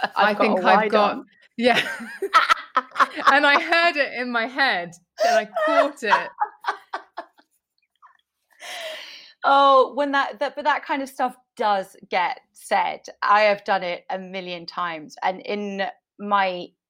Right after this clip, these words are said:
Speaker 1: and in my ear, they are falling apart, and I'm trying not to lose it.
Speaker 2: <laughs>
Speaker 1: I mean, it depends who you're on with. I mean, again, if you're on with Keely from Elemis, she has got
Speaker 2: <laughs>
Speaker 1: the most brilliant, naughty, childlike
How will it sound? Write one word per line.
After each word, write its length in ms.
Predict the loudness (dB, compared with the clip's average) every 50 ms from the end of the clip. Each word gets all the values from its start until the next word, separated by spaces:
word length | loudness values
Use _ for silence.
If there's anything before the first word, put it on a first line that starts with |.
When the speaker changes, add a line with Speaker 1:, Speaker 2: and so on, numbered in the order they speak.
| _ -10 -6
Speaker 1:
and 80 | -4 -4
in 100 | -2 0
my 160 | 0 0 0
ear, 460 | 0 0 0 0 0 0 -2 -4 0
they 160 | 2 4 4 6
are 160 | 4 4 0 -2 -14 -20 -16 -8 -4
falling 340 | -2 -2 0 -2 -2 -4 -6
apart, 440 | -8 -8 -4 0 2 2 2 2 -2
and 160 | -6 -10 -6 0 2
I'm 260 | 2 2 2 0 -4
trying 340 | -4 0 0 0 0 0 -2
not 200 | -2 -4 -4 -4
to 80 | -10 -10
lose 320 | -6 -6 -6 -6 -6 -4 -2
it. 240 | -2 -2 -2 -4 -6 _ _ _ _ _
Speaker 2:
<laughs> 280 | _ _ _ _ _ -2
Speaker 1:
I 20 | 0
mean, 60 | 0
it 40 | 0
depends 420 | -2 -2 2 2 4 4 2 0 -2
who 60 | -4
you're 240 | -4 -2 0 2 2
on 180 | 2 2 0
with. 260 | -2 -4 -2 -2 -4 -4 -4
I 60 | -4
mean, 120 | -4 -4 -4
again, 280 | -2 0 0 0 0 0
if 120 | -4 -2
you're 80 | 0 0
on 160 | 0 0 0
with 160 | -4 -6 -8 -6
Keely 300 | -6 -4 -4 -4 -4 -6
from 160 | -6 -4 -2
Elemis, 540 | -2 -2 -2 -2 -4 -4 -6 -6 -8 -12 -14
she 340 | -12 -10 -6 -4 -4 -4 -2
has 160 | -4 -6 -6
got 420 | -4 0 2 2 4 2 2 0 -2
Speaker 2:
<laughs> 40 | -8
Speaker 1:
the 560 | -8 -8 -6 -6 -6 -4 -4 -4 -4 -2 -2
most 540 | -2 -2 0 2 2 2 2 0 -6 -12 _
brilliant, 760 | -8 -6 -4 -2 -2 -2 0 0 0 0 0 -2 -4 -6 -8
naughty, 600 | -8 -6 -4 -4 -4 -4 -8 -10 -10 -10 -10 -10
childlike 800 | -8 -4 0 2 4 2 2 2 0 2 2 2 0 -2 -6 -10